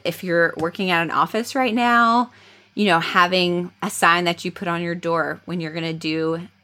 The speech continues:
deep work. And honestly, I think in a lot of office environments now, it's become even harder where you don't have an actual door. You know, you just have open space. Um,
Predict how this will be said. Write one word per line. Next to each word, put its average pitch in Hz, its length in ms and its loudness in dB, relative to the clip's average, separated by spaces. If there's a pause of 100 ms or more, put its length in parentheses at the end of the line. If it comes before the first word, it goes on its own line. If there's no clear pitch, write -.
(140)
deep 175 300 -8
work. 160 360 -4 (180)
And 220 160 2
honestly, 302 680 2
I 202 60 -8
think 262 200 -2
in 254 80 0
a 226 100 2
lot 170 260 4
of 202 300 2
office 196 420 0
environments 214 560 -2
now, 180 180 4
it's - 160 -2
become 180 300 -8
even 160 220 -6
harder 160 400 -2
where 175 100 0
you 160 120 0
don't 165 200 -2
have 156 320 0
an 165 80 -4
actual 175 400 2
door. 175 540 0 (500)
You 196 120 0
know, 180 80 4
you 180 140 2
just 202 200 -4
have 180 200 2
open 170 560 -2
space. 170 760 -4 (320)
Um, 170 400 4